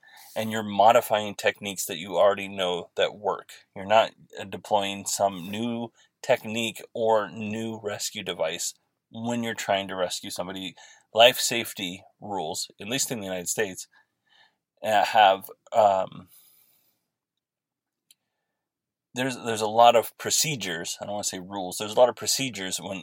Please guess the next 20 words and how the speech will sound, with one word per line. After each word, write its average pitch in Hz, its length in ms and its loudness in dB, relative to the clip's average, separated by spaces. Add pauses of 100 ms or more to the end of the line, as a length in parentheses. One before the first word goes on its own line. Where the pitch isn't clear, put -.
(140)
with - 180 -12
life 95 240 0
safety 92 380 -8
stuff. - 360 -4 (960)
And, 104 540 -4
um, 92 480 2 (720)
it's 117 260 -4
unlikely 117 800 2
that 95 240 2 (200)
any 120 320 -4
rescuer 95 760 0
is 98 220 -8
going 104 300 -4
to 95 200 -6
just - 300 -10
take 98 260 -10
what 101 220 -4
Elon 95 380 -8
gives 110 300 -6
them 92 280 -4